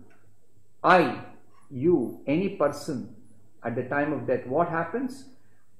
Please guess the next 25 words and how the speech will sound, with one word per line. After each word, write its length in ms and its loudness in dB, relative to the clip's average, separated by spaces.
We 840 -2
leave 640 0
this 260 4
body 640 0
and 300 0
we 100 -2
go 240 0
to 80 -2
another 280 0
body. 280 -2
But 160 -6
how 220 4
is 120 0
it 100 -4
happening? 600 -2
We 160 8
are 160 2
transferring 720 6
ourselves 880 2
from 260 2
this 160 0
body 300 2
to 120 -2
another 260 0
body. 640 -4